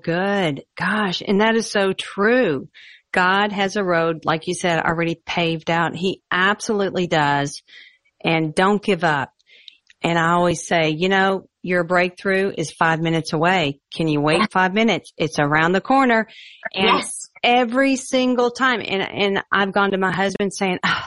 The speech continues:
Speaker 1: this is not gonna work. I've been trying to do this." And he's like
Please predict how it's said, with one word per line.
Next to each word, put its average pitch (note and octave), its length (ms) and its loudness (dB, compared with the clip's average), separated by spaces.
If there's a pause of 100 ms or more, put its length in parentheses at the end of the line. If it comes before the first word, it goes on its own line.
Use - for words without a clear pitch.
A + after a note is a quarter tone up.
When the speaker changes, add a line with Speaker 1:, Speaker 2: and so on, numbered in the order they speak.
Speaker 1:
this F#3 200 -2
is E3 100 -2
not D3+ 200 0
gonna D#3 160 -2
work. C4+ 420 2
I've F#3+ 120 0
been D#3 120 -2
trying D3 240 -2
to D#3 80 0
do A#3 220 2
this." A3+ 240 0
And F#3+ 80 -4
he's E3 200 -4
like D3 220 0